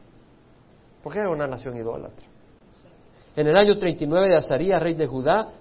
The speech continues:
Manaham, hijo de Gadi, comenzó a reinar sobre Israel. Reinó diez años en Samaria. Este duró más porque era un rey asesino, nadie se le acercaba. E hizo lo malo ante los ojos de Jehová todos sus días. No se apartó de los pecados con que Jeroboam, hijo de Nabat, hizo pecar a Israel. ¿Se acuerda toda la prosperidad que gozó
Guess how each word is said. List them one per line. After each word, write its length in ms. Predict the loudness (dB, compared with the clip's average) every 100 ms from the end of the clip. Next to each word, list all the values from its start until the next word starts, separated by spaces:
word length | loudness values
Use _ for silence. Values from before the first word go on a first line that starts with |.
| -6
Manaham, 500 | -4 0 0 0 0
hijo 200 | -2 0
de 120 | 0
Gadi, 260 | 2 2 0
comenzó 340 | -4 -2 0
a 40 |
reinar 280 | 0 0 -2
sobre 240 | -4 -4 -2
Israel. 260 | 0 0
Reinó 420 | 0 -2 -2 -2
diez 160 | 0 0
años 280 | 0 -4 -6
en 80 | -8
Samaria. 320 | -4 -2 -4
Este 160 | -2
duró 240 | -4 -4 -4
más 180 | -4 -6
porque 180 | -8 -8
era 80 | -6
un 100 | -6
rey 120 | -4
asesino, 540 | -6 -8 -12 -10 -8
nadie 200 | -6 -6
se 120 | -6
le 80 | -8
acercaba. 540 | -10 -12 -10 -8 -8 -12 -20 -20 -20 -20 -20 -20 -20 -4
E 100 | 4
hizo 220 | 4 6 4
lo 100 | 4
malo 300 | 2 2 2
ante 160 | 2
los 160 | -2 -2
ojos 180 | -4 -2
de 120 | -2
Jehová 280 | 0 -2 0
todos 260 | -2 -2
sus 140 | -4 -6
días. 240 | -2 -2
No 120 | -2
se 100 | -4
apartó 360 | -2 -2 0 0
de 40 |
los 120 | 0
pecados 360 | -4 -2 0 0
con 180 | -2 -8
que 160 | -6
Jeroboam, 540 | -6 -4 0 0 0 -4
hijo 180 | -4 -4
de 120 | -4
Nabat, 340 | -4 -4 -6
hizo 180 | -8 -10
pecar 280 | -8 -4 -4
a 20 |
Israel. 260 | 0 0 0 -6 -8
¿Se 140 | -4
acuerda 360 | -2 0 2 2
toda 140 | 2
la 120 | 2
prosperidad 600 | 0 -4 -4 -4 -2 -2
que 140 | -2 -6
gozó 400 | -6 -6 -6